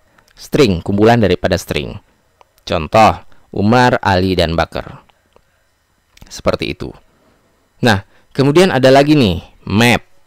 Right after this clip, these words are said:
Map itu adalah array yang merupakan pasangan key and value. Kalau misalnya Anda, eh, terbiasa dengan P H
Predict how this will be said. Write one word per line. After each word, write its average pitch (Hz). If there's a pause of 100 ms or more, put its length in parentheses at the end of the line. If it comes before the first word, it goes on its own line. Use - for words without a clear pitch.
(680)
Map 131
itu -
adalah 131
array 151
yang 151
merupakan 120
pasangan 95
key 196 (240)
and 98
value. 90 (500)
Kalau 95
misalnya 98
Anda, 90 (640)
eh, 90
terbiasa 87
dengan 85 (2250)
P -
H 87